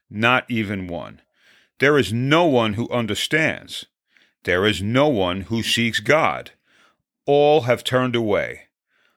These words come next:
All alike have become worthless.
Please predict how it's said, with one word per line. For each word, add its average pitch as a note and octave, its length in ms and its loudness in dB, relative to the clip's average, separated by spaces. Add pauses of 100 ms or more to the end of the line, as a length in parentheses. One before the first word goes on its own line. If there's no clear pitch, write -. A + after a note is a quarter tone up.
(240)
All C#3 480 2
alike C3 640 0 (220)
have G2 240 -4
become A2+ 560 -2 (100)
worthless. G#2 800 -2